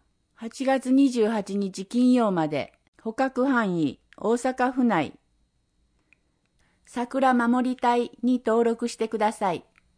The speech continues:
問い合わせ先、環境衛生課、環境、公害、飼い犬登録担当、六階六十七番窓口。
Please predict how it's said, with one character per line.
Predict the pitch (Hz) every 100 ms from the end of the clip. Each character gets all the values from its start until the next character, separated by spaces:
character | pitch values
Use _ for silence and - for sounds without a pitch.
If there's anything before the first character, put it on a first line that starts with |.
| _ _ _ _ _ _ _ _ -
問 | 254 254
い | 247
合 | 240
わ | 254
せ | 233
先、 | 233 226 - 214 - _ _ _ _ _ -
環 | 240 262 254
境 | 247 240
衛 | 240 240
生 | 240 233 233
課、 | 220 202 - - _ _
環 | - 233 247
境、 | 233 233 226 202 - _
公 | 247 240 233
害、 | 226 226 190 - _ _ _
飼 | 247 247
い | 247
犬 | 247 240
登 | 247 240 214
録 | 185 165
担 | - 185 180
当、 | - 175 160 - _ _ _ _ _ _
六 | 196 220 -
階 | 226 220 220 -
六 | 214 240 233
十 | 247 254
七 | 240 240 233
番 | 233 233
窓 | 226 208 180
口。 | 165 - -